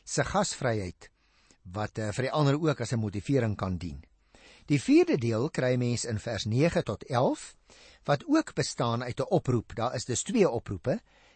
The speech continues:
Eers in vers vyf tot agt en dan 'n tweede oproep in vers nege tot elf,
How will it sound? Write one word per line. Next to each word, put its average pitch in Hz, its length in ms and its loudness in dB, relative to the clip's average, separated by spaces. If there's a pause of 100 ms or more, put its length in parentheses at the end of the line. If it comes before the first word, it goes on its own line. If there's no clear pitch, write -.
(120)
Eers 170 240 4
in 143 60 -4
vers 120 180 2
vyf 139 240 0
tot 104 160 -6
agt 240 240 2
en 135 60 -2
dan 104 160 -2
'n 98 80 -4
tweede 214 320 0
oproep 139 340 -8
in 107 60 -10
vers 104 220 -4
nege 135 340 0
tot 98 220 -8
elf, 170 500 0